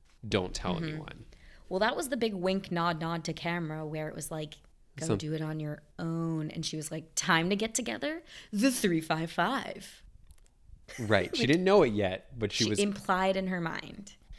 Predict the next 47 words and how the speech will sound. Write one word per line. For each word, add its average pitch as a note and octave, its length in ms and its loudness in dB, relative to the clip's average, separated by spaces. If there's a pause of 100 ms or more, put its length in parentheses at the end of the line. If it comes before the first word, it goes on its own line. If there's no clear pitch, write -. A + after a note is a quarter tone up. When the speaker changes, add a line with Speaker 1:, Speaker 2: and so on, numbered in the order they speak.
Speaker 2:
'Cause B2 100 -8
Speaker 1:
She - 140 2
Speaker 2:
then A2+ 100 8
we A2+ 60 8
get A2+ 80 8
Speaker 1:
goes A2+ 240 4
Speaker 2:
Lupita. G3+ 540 2 (100)
Speaker 1:
She - 180 -6
goes A2+ 220 6
to D3 100 -4
pick - 160 -2
up F3+ 120 0
Lupita C#3+ 640 4
in A2+ 300 2
London, G2+ 720 2 (420)
who G#2+ 380 2
is G#2 480 4
giving, A2 720 2 (120)
I G#2+ 100 2
don't G#2+ 120 2
know, G2+ 120 2
some G#2+ 160 -4
sort A2+ 220 0
of A2 60 -6
ted G#2+ 260 -2
Talk G#2 380 0
about G#2 260 0
technology G2+ 960 -4 (400)
and G2 100 0
Speaker 2:
Mm-hmm. F#2 120 0
Speaker 1:
how G2+ 720 2
Speaker 2:
Paper F3 240 -2
Speaker 1:
te-, E3 80 -2
Speaker 2:
shredded D3+ 280 -2
that, D3+ 360 -4
didn't D3+ 200 2
Speaker 1:
yeah. D#3 60 -2
Speaker 2:
know D3+ 60 -2
what D3+ 80 -4
it D#3+ 40 -6
was D#3 100 -6
Speaker 1:
<laughs> - 60 -4
Speaker 2:
about. D3 280 0
Speaker 1:
Big A2+ 180 4
tech - 240 -2
is C3+ 140 0
bad. G#2 640 2